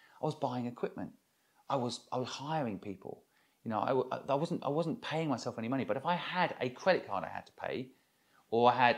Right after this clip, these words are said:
and my credit rating was gonna go to shit if I didn't pay it, if I had these fixed costs that so many people build up, you get to a point where you can't make those freedom choices. So what you end up having to do is wait until you're forty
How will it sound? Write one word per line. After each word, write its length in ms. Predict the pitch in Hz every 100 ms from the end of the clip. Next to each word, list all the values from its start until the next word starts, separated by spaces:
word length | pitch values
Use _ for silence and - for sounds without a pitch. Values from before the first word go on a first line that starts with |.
| -
and 160 | 123
my 120 | 110 110
credit 280 | 185 156
rating 200 | 104 95
was 100 | 90
gonna 160 | 95 92
go 140 | 87
to 80 | 85
shit 240 | - 110 -
if 80 |
I 60 | 95
didn't 200 | 101 -
pay 160 | 107 82
it, 160 | 98 - - - -
if 60 | -
I 60 |
had 260 | 123 151 147 -
these 280 | - 147 -
fixed 300 | - 127 -
costs 280 | - 139 -
that 80 | -
so 160 | - 127
many 140 | 120
people 180 | 123 123
build 220 | 120 107
up, 200 | 113 - 110
you 60 |
get 160 | 131 113
to 80 | 135
a 20 |
point 180 | 151 143
where 100 | 120
you 60 | 113
can't 280 | - 135
make 200 | 127 120 110
those 160 | 110
freedom 340 | - 131 113 98
choices. 480 | - 98 - - - - -
So 120 | 127
what 140 | 151
you 100 | 156
end 120 | 165 156
up 80 |
having 300 | - 151 131
to 60 | 110
do 200 | 180 175
is 120 | 120
wait 360 | 117 131 180 180
until 240 | 131 143
you're 180 | 127 117
forty 580 | - 233 247 185 90